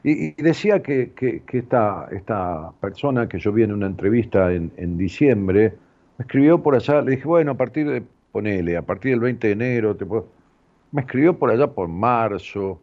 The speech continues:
le había mandado a leer un libro, digo, pero no para distraer, sino para acumular conocimientos de lo que yo le había explicado en la entrevista, para profundizar. Apareció a los dos o tres meses con un libro,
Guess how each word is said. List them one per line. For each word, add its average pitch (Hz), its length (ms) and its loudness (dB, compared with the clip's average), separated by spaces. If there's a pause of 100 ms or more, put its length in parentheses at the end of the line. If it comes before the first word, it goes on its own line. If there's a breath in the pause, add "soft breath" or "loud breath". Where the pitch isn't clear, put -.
(260)
le 107 80 -8
había 135 100 -4
mandado 117 340 -2
a 104 40 -2
leer 101 240 -2
un 80 160 -8
libro, 104 800 2 (920 soft breath)
digo, 107 500 2 (800)
pero 123 200 4
no 147 160 0
para 123 160 4
distraer, 117 760 0
sino 110 260 -10
para 110 240 0
acumular 110 800 -2
conocimientos 120 840 -8
de 104 60 -2
lo 95 100 -4
que 92 80 -8
yo 113 80 -2
le 113 40 0
había 110 120 2
explicado 110 240 0
en 110 60 0
la 101 60 -4
entrevista, 120 560 0
para 95 160 -6
profundizar. 104 560 -8 (320 soft breath)
Apareció 151 440 -4
a 170 40 0
los 147 100 -2
dos 127 160 -4
o 131 60 -6
tres 101 160 -6
meses 120 240 -4
con 87 140 -4
un 87 100 -4
libro, 110 540 4